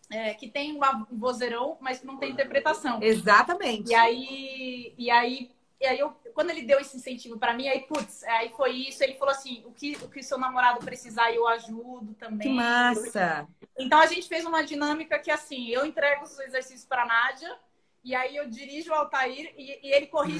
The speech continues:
Speaker 1: os
Speaker 2: Massa.
Speaker 1: exercícios do
Speaker 2: Massa.
Speaker 1: Altair.
Speaker 2: É isso.
Speaker 1: Eu acho
Speaker 2: Massa,
Speaker 1: isso,
Speaker 2: Gabi.
Speaker 1: isso que é a riqueza do curso, assim, porque eu
Speaker 2: Hum.
Speaker 1: acho que ele entrega muitas coisas, é, além do que é fazer uma locução bem feita.
Speaker 2: Sim.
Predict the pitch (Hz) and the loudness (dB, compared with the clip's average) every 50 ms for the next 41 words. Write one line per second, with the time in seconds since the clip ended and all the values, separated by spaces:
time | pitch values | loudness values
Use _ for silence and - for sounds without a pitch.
0 | 175 302 285 311 320 285 302 294 285 - - - - - 208 220 247 262 269 277 | -6 -8 -10 -10 -10 -4 -4 -4 -4 -4 -12 -20 -12 -2 6 8 10 10 12 10
1 | 277 254 226 233 - 170 - - - - - - - - - - - 285 339 330 | 10 8 6 2 -2 -4 -6 -6 -10 -12 -14 -14 -14 -12 -2 0 2 2 4 4
2 | 285 269 262 233 - - - - - - - _ _ _ _ _ _ - 240 254 | 4 4 2 0 -4 -6 -8 -8 -8 -8 -16 _ _ _ _ _ _ 2 6 8
3 | 262 262 262 262 - 226 202 220 214 202 185 180 185 180 170 311 370 349 359 349 | 8 8 8 6 2 -2 0 2 0 0 0 -2 -2 -4 -4 -4 -4 -4 -4 -6
4 | 349 - - 311 311 311 262 262 294 - _ 262 247 233 220 220 214 202 - - | -6 -6 -8 -6 -6 -6 -8 -8 -12 -12 _ -10 -8 -8 -8 -10 -12 -16 -14 -12
5 | 220 208 196 - 220 220 - - - 240 226 226 226 226 226 226 226 233 - - | -12 -12 -12 -12 -16 -18 -18 -10 -2 0 2 4 4 2 6 6 4 4 4 -4
6 | 240 - - 269 240 240 247 254 254 247 - 262 254 254 254 254 262 254 254 247 | -14 -16 -6 -6 -4 -4 -4 -6 -8 -6 -4 0 2 2 2 2 0 0 0 -2
7 | 269 311 302 311 302 - - - 285 269 277 262 269 269 - - - - - 233 | -10 -10 -8 -10 -10 -10 -8 -6 -6 -6 -6 -8 -12 -14 -16 -18 -20 -12 -6 -2
8 | 226 226 226 - 254 254 254 262 269 302 339 349 339 320 254 226 269 262 - - | -2 -2 6 8 8 8 8 6 2 -2 -2 -6 -8 -10 -12 -12 -14 -14 -16 -20
9 | - - 262 254 247 233 233 233 233 233 233 233 - - 240 233 214 220 233 233 | -20 -16 -10 -8 -4 -4 -4 -4 -2 -4 -4 -6 -4 -6 -8 -8 -4 -4 -4 -4
10 | 233 233 233 226 226 220 220 - - - 226 220 220 208 208 214 208 - - - | -4 -4 -10 -10 -8 -8 -10 -10 -12 -14 -10 -8 -4 -2 -2 -2 -2 -4 -4 -2
11 | 202 190 185 - - - 190 185 - 180 175 175 170 165 | -2 -2 -2 -4 -10 -12 -12 -6 -4 -2 -2 -2 -2 -4